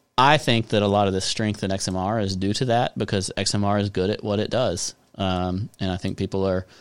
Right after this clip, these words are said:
taking some of these threats seriously. I don't know that I take these threats that seriously.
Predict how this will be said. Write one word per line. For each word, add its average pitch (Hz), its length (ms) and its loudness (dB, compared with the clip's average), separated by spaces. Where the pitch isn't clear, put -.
taking 104 360 0
some 101 200 0
of 98 80 0
these 95 260 0
threats 104 460 -2
seriously. 90 760 -2
I 127 120 0
don't 175 140 0
know 107 120 2
that 95 140 -2
I 131 140 -2
take 180 240 -4
these 180 180 -2
threats - 300 -4
that 156 260 -2
seriously. 180 640 -2